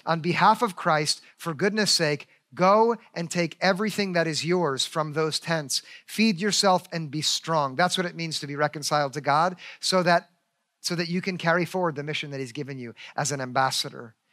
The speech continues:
That is, fuel yourself for the mission to go and share this good news. And friends, that's our calling, to be ambassadors of Christ with the good news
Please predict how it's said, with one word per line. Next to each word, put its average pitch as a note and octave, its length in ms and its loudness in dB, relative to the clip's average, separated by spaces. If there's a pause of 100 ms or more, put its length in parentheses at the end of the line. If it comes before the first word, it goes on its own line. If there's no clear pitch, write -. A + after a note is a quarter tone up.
(160)
That F3 160 6
is, D#3+ 160 0
fuel G#3+ 380 2
yourself A3 640 2 (460)
for F3+ 160 0
the E3+ 100 0
mission F#3 320 0
to E3 80 -8
go F3+ 400 4 (180)
and D3 160 -8
share D#3+ 280 -2
this C#3+ 260 -2
good B2+ 240 -10
news. F#2+ 440 -8 (420)
And C3 100 -14
friends, F3+ 240 0
that's E3 400 4
our D3+ 180 2
calling, B2+ 480 -4 (300)
to D3+ 80 -14
be D#3 140 2
ambassadors F3 800 2 (160)
of D3 160 -10
Christ E3 580 0 (240)
with D3 140 -10
the E3 60 -4
good F#3+ 280 2
news F#3 320 2